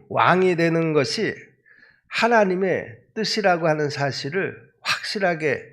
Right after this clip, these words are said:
알고 있었습니다. 그런데 아노-, 아도니아가 스스로 이제 왕위에 오르면서 반역을 일으키자 이 상황에 대해서 나단 선지자는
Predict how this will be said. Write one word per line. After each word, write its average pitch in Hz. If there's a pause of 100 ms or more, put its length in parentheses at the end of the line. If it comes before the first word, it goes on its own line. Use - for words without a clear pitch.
(460)
알고 139
있었습니다. 135 (680)
그런데 180
아노-, 151
아도니아가 180 (120)
스스로 202
이제 160
왕위에 170
오르면서 151
반역을 156
일으키자 143 (1400)
이 160 (420)
상황에 175
대해서 143 (180)
나단 151
선지자는 143